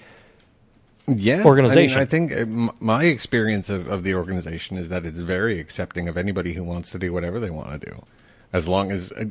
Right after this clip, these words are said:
Speaker 1: again, it's kind of that, you know, your rights end where somebody else's nose begins, right? If you,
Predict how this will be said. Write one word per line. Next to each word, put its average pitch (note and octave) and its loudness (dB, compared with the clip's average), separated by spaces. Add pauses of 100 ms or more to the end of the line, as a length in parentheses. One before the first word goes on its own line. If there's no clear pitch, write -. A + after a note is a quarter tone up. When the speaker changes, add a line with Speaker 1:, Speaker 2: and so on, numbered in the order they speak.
(160)
Speaker 1:
again, G2+ 0
it's F2 -6
kind G2 -2
of F2+ -4
that, F2 -4
you G2+ -2
know, F2 -2
your F#2 -4
rights F#2 -2
end F2 -4
where E2 -6 (440)
somebody F2 -4
else's E2+ -8
nose G#2 -2
begins, D#2 -10
right? F#2 -4
If G2+ -4
you, A2 -4